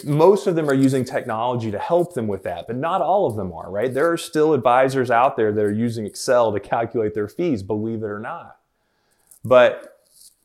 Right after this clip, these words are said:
without a solid technology tool to help you,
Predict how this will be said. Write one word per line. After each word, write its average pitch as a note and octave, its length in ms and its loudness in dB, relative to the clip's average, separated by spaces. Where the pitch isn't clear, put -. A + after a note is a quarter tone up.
without C3 560 2
a D3+ 140 0
solid C3 540 2
technology A2 680 -4
tool A#2 380 -2
to G2+ 180 -8
help C3 400 0
you, G2 360 -8